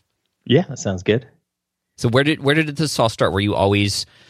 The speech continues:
Speaker 2: sort of a, a business person when you were a young kid, or where, where did this idea sort of,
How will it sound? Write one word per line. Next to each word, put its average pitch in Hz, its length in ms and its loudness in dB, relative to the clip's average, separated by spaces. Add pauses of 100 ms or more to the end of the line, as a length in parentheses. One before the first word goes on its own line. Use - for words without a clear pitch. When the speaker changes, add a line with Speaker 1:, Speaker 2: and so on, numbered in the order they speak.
(140)
Speaker 2:
sort 104 140 -2
of 101 100 0
a, 92 260 2
a 87 100 0
business 98 340 -2
person 98 580 -6
when 98 220 -2
you 95 80 0
were 95 60 2
a 92 40 0
young 92 220 -2
kid, 120 260 0
or 107 140 0 (180)
where, 117 260 2
where 123 300 2
did 110 320 -6
this 107 180 0
idea 95 480 -2
sort 90 220 -4
of, 85 100 -12